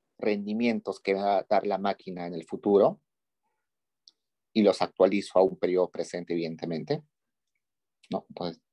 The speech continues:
pongo cinco mil más los tres mil, em, a valor presente, que sería entre uno más R, más los, todo eso, sumo todo eso,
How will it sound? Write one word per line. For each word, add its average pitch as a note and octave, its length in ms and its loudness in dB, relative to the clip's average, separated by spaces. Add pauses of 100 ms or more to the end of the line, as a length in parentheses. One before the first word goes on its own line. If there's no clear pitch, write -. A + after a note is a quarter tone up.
(120)
pongo - 340 0 (680)
cinco A#2+ 340 4
mil E3 380 4
más A2 260 0
los G#2 120 -4
tres G2+ 260 -4
mil, C#3 420 -2 (960)
em, F#2 600 -4 (420)
a G2 100 2
valor A2 280 4
presente, G#2+ 480 -8
que - 120 -14
sería F#2 440 0 (160)
entre F#2 360 -4
uno F#2+ 500 -4 (120)
más E3+ 200 -8
R, G#2 400 0 (200)
más C#3+ 420 0
los, G2+ 280 -2 (680)
todo A2+ 200 4
eso, C#3+ 300 -6 (200)
sumo D3+ 320 0
todo D#3+ 140 6
eso, D3 280 -4